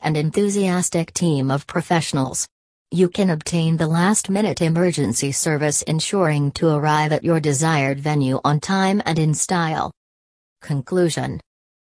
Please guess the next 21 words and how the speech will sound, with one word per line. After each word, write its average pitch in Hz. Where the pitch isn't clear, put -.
Reputed 151
Dallas 160
Town 151
Car 165
Service 135
providers 165
always 180
value 175
their 147
clients. 143
They 196
strive 170
to -
offer 208
town 151
car 170
service 139
that 143
is 147
professional, 147
dependable, 165